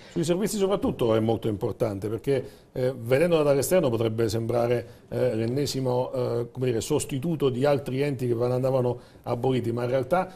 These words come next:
è un, un percorso che deve portare all'autonomia di gruppi di comuni che altrimenti avrebbero difficoltà a sostenere i costi, soprattutto in questo momento di, di crisi.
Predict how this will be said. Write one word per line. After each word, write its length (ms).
è 120
un, 100
un 80
percorso 480
che 80
deve 180
portare 560
all'autonomia 1000
di 260
gruppi 400
di 120
comuni 400
che 80
altrimenti 600
avrebbero 400
difficoltà 400
a 40
sostenere 360
i 40
costi, 180
soprattutto 320
in 60
questo 240
momento 380
di, 220
di 80
crisi. 340